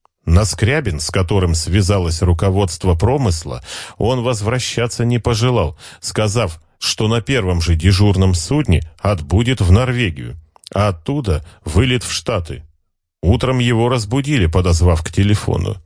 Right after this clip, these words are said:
"Вы отчаянный человек", — услышал он голос араба. "И я очень огорчен, что вам не суждено убедиться в работоспособности поставленного вами оборудования.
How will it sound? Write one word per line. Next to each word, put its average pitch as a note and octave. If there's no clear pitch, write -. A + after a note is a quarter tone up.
"Вы D#2
отчаянный B2
человек", — G#2
услышал F2+
он F2+
голос F2
араба. F2
"И A#2+
я C3+
очень C#3
огорчен, G2+
что G2+
вам F#2+
не G2
суждено G#2
убедиться G#2
в E2+
работоспособности G2
поставленного G2
вами G2+
оборудования. E2+